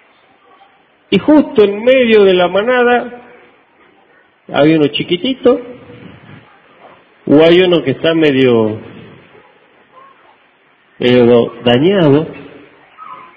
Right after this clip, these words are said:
"Uy, qué casualidad", dice el león, "justo en medio de toda esta manada hay uno ahí", y va y, y uno dice,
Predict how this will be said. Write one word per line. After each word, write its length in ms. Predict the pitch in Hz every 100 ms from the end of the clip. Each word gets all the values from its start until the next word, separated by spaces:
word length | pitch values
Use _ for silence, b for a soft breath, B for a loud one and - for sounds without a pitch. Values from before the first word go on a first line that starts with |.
| _ _ - _ _ - -
"Uy, 180 | 262 247
qué 180 | 233 233
casualidad", 580 | 220 196 214 208 214 202
dice 240 | 196 -
el 80 | 185
león, 300 | 185 185 175
"justo 280 | 196 196 185
en 60 | 170
medio 160 | 185
de 60 | 175
toda 160 | 185
esta 140 | 165 165
manada 420 | 175 180 180 151
hay 160 | 147 160
uno 220 | 156 147
ahí", 500 | 151 160 - - - - - _ _ _ _ _ -
y 120 | 117
va 220 | 139 156
y, 220 | 135 - - - - - - - - - - - _ _ _ _ _ _ _ _ _ _ _ _ _ _ _ _ _ _ - - - - - - - -
y 100 | 120
uno 160 | 135 123
dice, 440 | 135 131 120 101